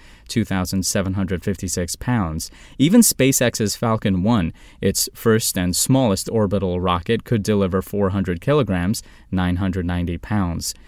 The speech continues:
Gilmour Space is wagering that the lighter payload will result in lower costs for a burgeoning suite of customers looking to send spacecraft to orbit. The funds will also go toward nearly doubling the company's workforce from seventy to one hundred twenty employees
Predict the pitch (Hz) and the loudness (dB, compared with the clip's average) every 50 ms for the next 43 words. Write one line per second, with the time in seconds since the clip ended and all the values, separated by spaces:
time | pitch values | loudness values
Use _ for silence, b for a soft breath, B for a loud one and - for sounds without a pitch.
0 | b b b 113 131 131 131 127 120 113 - - - 117 113 110 - 110 101 98 | b b b 2 4 6 6 6 6 4 2 2 2 2 2 2 2 0 0 0
1 | 98 98 95 104 107 113 110 - 104 95 98 101 98 98 95 - 95 95 95 95 | 0 0 2 4 4 4 4 2 2 2 2 2 2 0 0 0 0 0 0 2
2 | 101 110 123 120 - - 117 110 107 101 98 98 101 101 98 107 110 113 117 120 | 2 2 0 0 0 0 0 2 2 2 2 0 0 -2 -2 -2 0 0 0 2
3 | 110 127 131 143 139 143 131 120 117 123 151 185 196 - - 98 85 85 - - | 2 2 2 2 2 2 2 4 4 2 2 2 0 0 0 0 0 0 -2 -4
4 | - - 104 95 87 87 87 107 110 107 98 104 98 92 92 90 - - - 147 | -4 -2 -2 -2 -2 -2 0 0 2 2 2 2 2 0 0 0 0 -2 0 0
5 | 156 151 120 90 - - 113 92 - - - 101 95 98 113 - b b b b | 0 0 0 -2 -2 -4 -4 -4 -4 -4 -2 -2 -2 0 -2 -4 b b b b
6 | b b - 107 107 - 113 107 101 - 110 98 - - 113 98 98 98 - - | b b 0 0 2 4 2 2 2 0 -2 -2 0 0 0 0 0 0 -2 -2
7 | - - 160 180 196 - - - - 82 80 - - - - 101 90 - - 85 | -2 2 2 2 2 2 0 -2 -4 -4 -4 -6 -8 -8 -6 -4 -4 -2 -4 -4
8 | 76 - 80 - - - - _ _ _ _ - 139 135 - 160 165 160 147 156 | -6 -6 -10 -12 -14 -18 -20 _ _ _ _ 0 0 2 4 2 2 4 4 6
9 | 156 151 151 147 151 - 139 151 139 135 127 - 135 127 123 123 117 123 120 120 | 6 6 6 6 4 4 4 4 4 2 2 2 4 4 6 6 6 6 6 6
10 | 120 117 113 113 107 95 - 113 107 117 127 139 135 123 107 92 95 - - 113 | 6 4 4 4 2 2 2 2 4 4 4 4 6 6 4 4 2 2 0 0
11 | 98 110 104 98 90 - - 92 101 107 107 - - - 87 85 87 - - - | 0 0 0 -2 -2 -2 -2 -2 0 -2 -2 -4 -6 -6 -4 -4 -4 -4 -6 -4
12 | - 120 110 107 - - - 131 131 147 151 165 190 190 190 - - 143 127 120 | -2 2 2 2 2 2 2 4 4 4 4 2 2 0 0 0 0 2 2 4
13 | 139 160 170 160 160 135 - 110 - - - 165 175 170 127 95 92 90 - 110 | 4 4 4 4 2 2 0 -2 -2 -2 -2 -2 0 2 2 2 2 0 0 0
14 | 95 90 87 87 90 120 - | -2 0 0 0 -2 -2 -4